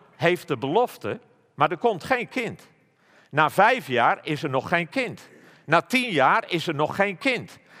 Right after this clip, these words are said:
Na vijftien jaar is er nog geen kind. Na twintig jaar is er nog geen kind. En velen van ons, die zouden ongetwijfeld zeggen, "Ik heb het vast verkeerd begrepen.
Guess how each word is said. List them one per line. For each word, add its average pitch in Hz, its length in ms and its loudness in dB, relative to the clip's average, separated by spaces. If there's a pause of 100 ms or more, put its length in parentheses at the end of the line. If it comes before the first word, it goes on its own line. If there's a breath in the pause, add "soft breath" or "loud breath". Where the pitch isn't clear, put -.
Na 165 180 4
vijftien 247 520 2
jaar 139 420 4
is 233 220 0
er 254 80 -2
nog 277 220 0
geen 175 200 0
kind. 95 380 -6 (300 loud breath)
Na 180 160 4
twintig 269 540 -2
jaar 143 340 2 (260 loud breath)
is 233 220 0
er 226 100 4
nog 220 260 2
geen 262 280 2
kind. 320 440 -2 (380 loud breath)
En 190 200 2
velen 294 460 4
van 208 180 -2
ons, 180 460 -2 (180 soft breath)
die 196 120 -2
zouden 214 400 4
ongetwijfeld 285 840 4
zeggen, 214 480 2 (260 loud breath)
"Ik 240 200 2
heb 277 220 4
het - 160 -2
vast 254 360 2
verkeerd 254 520 -2
begrepen. 202 640 2